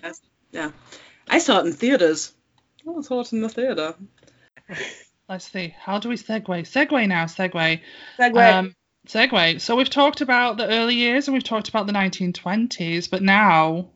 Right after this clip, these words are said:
Speaker 2: what happens in the nineteen thirties? Suddenly we have screens 'cause the talkies come in.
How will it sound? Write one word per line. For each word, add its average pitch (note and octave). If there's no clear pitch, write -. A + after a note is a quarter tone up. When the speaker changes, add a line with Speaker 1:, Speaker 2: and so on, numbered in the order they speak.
Speaker 2:
what F#3+
happens F#3+
in F3+
the F3+
nineteen F3
thirties? F3
Suddenly F3+
we F3
have G3+
screens C#4
'cause C#4
the G4+
talkies A3+
come G#3+
in. E3